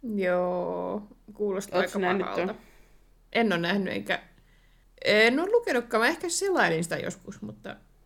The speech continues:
Speaker 1: joo, ei se, ei, ei oo mun kuppiteetä.
Speaker 2: Joo, mä siis, mä oon tietoinen tosta, mun mielestä se on joko Himymissä tai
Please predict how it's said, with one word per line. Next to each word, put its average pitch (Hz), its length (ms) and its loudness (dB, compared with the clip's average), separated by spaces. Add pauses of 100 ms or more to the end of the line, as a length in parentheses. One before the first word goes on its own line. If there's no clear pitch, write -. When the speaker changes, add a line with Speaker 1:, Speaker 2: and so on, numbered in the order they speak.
(120)
Speaker 1:
joo, 208 160 -6
ei 104 120 -2
se, 226 100 -8
ei, - 340 -4
ei 98 140 2
oo 90 100 0 (240)
mun 196 400 -2
kuppiteetä. 170 800 0 (480)
Speaker 2:
Joo, 208 260 2
mä 233 140 2
siis, 359 260 2
mä 285 280 0
oon 277 240 -2
tietoinen 208 580 2
tosta, 190 320 0
mun 220 160 -2
mielestä 294 280 -2
se 226 100 -4
on 226 100 0
joko 254 220 0
Himymissä 214 600 0
tai 165 520 -2